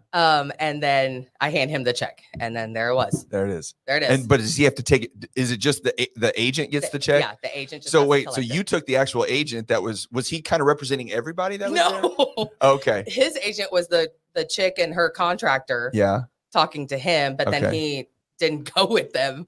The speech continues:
Speaker 2: He chose you.
Speaker 1: He chose me. I said,
Speaker 2: All
Speaker 1: "Hey,
Speaker 2: right.
Speaker 1: man, I live right here. I live one, like, two streets from here."
Speaker 2: So he coulda gone with them and got a check
Speaker 1: Uh-huh.
Speaker 2: from them,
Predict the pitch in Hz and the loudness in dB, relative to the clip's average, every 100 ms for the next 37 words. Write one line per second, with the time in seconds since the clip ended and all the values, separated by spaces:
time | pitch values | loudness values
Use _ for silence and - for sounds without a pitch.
0 | _ 131 110 120 110 110 131 127 202 208 | _ -4 2 4 4 4 4 4 2 -2
1 | 269 233 240 339 277 214 214 208 - - | 0 0 -2 -6 -4 -2 0 2 2 0
2 | 180 254 220 160 165 151 160 220 233 170 | -2 -2 -4 -2 -2 -2 0 0 0 -2
3 | 117 - 143 185 196 - 147 - - - | -4 -6 0 0 0 -4 -4 -6 -12 -4
4 | 254 285 302 302 - - 233 - - 127 | 0 0 -2 -4 -10 -10 -10 -12 -14 -14
5 | 123 98 - 127 123 - 262 170 135 113 | -14 -14 2 4 4 4 4 6 4 2
6 | - 104 104 110 - 117 117 - 120 - | -4 -4 -6 -8 -4 0 0 4 2 2
7 | 107 107 107 107 | -6 -4 -4 -6